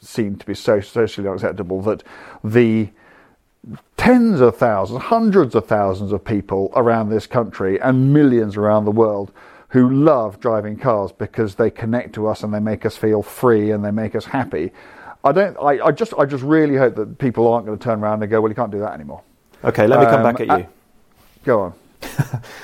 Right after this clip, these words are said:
Speaker 2: Um, a bit of devil's advocate here. It's, it's clearly not an exact, um, e-, equivalency. You know, it's, it's, it's not a direct comparison. But fox hunting is a, an illustration of how attitudes can change very quickly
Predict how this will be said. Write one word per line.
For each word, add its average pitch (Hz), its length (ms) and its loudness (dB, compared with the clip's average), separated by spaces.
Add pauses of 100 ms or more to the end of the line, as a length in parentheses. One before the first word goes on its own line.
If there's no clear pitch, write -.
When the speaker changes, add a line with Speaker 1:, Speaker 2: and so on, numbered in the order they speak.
(200)
Speaker 2:
Um, 113 400 -2 (480)
a - 40 -14
bit 135 140 2
of 110 300 -4
devil's 104 300 2
advocate 95 440 -4
here. 90 220 -6
It's, 123 320 -8
it's 120 260 0
clearly 110 480 2
not 95 640 -4
an 98 160 -4
exact, 98 520 -4 (100)
um, 90 360 -4
e-, 104 80 -2
equivalency. 95 760 -2
You 95 60 -4
know, 90 160 -4
it's, - 240 -10
it's, - 400 -10
it's - 200 -10
not 107 200 0
a 90 240 -2
direct 95 580 -4 (380)
comparison. 95 600 -6
But - 240 -2 (500)
fox - 320 -2
hunting 95 360 -4
is 92 140 -4
a, 92 340 0
an 104 100 -2
illustration 101 540 0
of 90 80 -10
how 95 260 -6
attitudes 95 440 -10
can - 160 -20
change 90 260 -4
very 107 160 2
quickly 95 580 -6